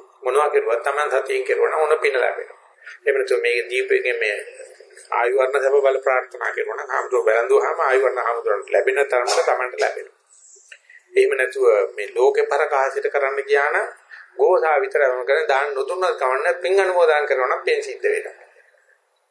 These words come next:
ඉතින් එක දවසක් උපාසකම්ම කෙනෙක් උදේ පාන්දරම දානි හදාන ගියලු පන්සලට. යනකොට පමා වෙලා තියෙනවා.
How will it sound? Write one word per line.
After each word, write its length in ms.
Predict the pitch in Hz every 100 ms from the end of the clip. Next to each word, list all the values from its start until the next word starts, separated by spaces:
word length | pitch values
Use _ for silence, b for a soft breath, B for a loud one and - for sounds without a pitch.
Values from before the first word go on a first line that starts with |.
| _ _ _ _ _ _ _ _ _ _ _ _ _ _ _ _ -
ඉතින් 140 | 151
එක 140 | 139
දවසක් 380 | 143 139 - - - B B B _ _ _
උපාසකම්ම 680 | - - 151 120 131 127 127
කෙනෙක් 300 | 120 120 - - B B B B B _
උදේ 200 | - 135 -
පාන්දරම 720 | 131 131 147 156 151 139 143
දානි 280 | 143 123 127
හදාන 280 | 127 123 123
ගියලු 280 | 120 117 110
පන්සලට. 420 | 131 - - - - _ _ _ _ _ _ - - _ _ _ _ _ _ _ -
යනකොට 540 | - 120 135 135 135 -
පමා 360 | - 147 160
වෙලා 280 | 120 104 90
තියෙනවා. 260 | - -